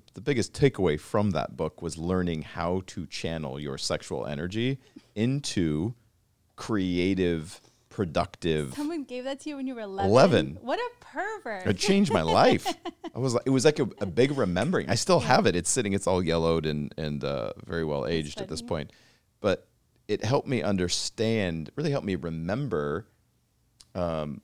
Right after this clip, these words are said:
Speaker 1: the power of your creative energy, which is your
Speaker 2: Right.
Speaker 1: sexual energy, and to use it.
Speaker 2: It literally births human beings.
Speaker 1: Literally.
Speaker 2: You birth projects, you birth money, you birth
Speaker 1: creation,
Speaker 2: Businesses, yeah.
Speaker 1: right.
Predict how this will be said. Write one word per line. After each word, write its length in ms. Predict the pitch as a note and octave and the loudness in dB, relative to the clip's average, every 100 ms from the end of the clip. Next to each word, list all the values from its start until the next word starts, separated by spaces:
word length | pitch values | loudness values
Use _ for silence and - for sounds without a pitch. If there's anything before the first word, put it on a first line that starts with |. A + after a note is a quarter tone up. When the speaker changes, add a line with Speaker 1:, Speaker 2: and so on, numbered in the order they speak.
| _ _ _ | _ _ _
Speaker 1:
the 80 | G2+ | -14
power 440 | - G#2 A2 G#2+ | -8 0 2 2
of 120 | F#2 E2 | 0 -2
your 200 | F2 E2+ | -4 -4
creative 580 | - G2+ E2+ F2+ F2+ | -6 -4 0 0 0
energy, 420 | D#2+ F#2+ D2+ C#2+ E2 | -2 -4 -4 -6 -6
which 220 | F#2+ - | -6 -6
is 140 | D#2+ | -6
your 80 | E2+ | -6
Speaker 2:
Right. 100 | - | -4
Speaker 1:
sexual 340 | F#2 - - | -6 -6 -6
energy, 440 | D#2 A2+ F2+ D2 D#2 | -4 -4 -6 -6 -8
and 160 | F2+ F2 | -8 -8
to 120 | - | -6
use 600 | F2+ D#2 E2 G#2+ C3 A2+ | -6 -4 -2 0 0 0
it. 320 | D#2 D2 - B3 | -2 -2 -4 -6
Speaker 2:
It 120 | A3+ | -6
literally 380 | A3 B3 A#3+ G#3+ | -8 -6 -8 -10
births 480 | - F#3+ G3 - | -12 -12 -12 -16
human 380 | - - G3+ F#3 | -20 -14 -14 -12
beings. 400 | F3+ E3+ - G#3 | -14 -14 -16 -10
Speaker 1:
Literally. 300 | - C3 G#3+ - | -2 0 0 -4
Speaker 2:
You 80 | |
birth 220 | G3 F#3+ - | -8 -12 -14
projects, 600 | - G3+ A3+ A#3 A3+ - | -8 -8 -6 -12 -14 -20
you 60 | |
birth 260 | G#3+ - - | -20 -20 -14
money, 220 | G#3+ A3+ | -12 -10
you 80 | G#3 | -12
birth 220 | - E3+ _ - - _ | -14 -18 _ -20 -20 _
Speaker 1:
creation, 640 | - B2 G#2+ B2+ B3+ A#2 A#2 | -4 2 6 6 4 0 0
Speaker 2:
Businesses, 320 | - A#3 - | -4 -10 -12
yeah. 60 | D#2 | 2
Speaker 1:
right. 280 | A2 D#3 - | 6 6 4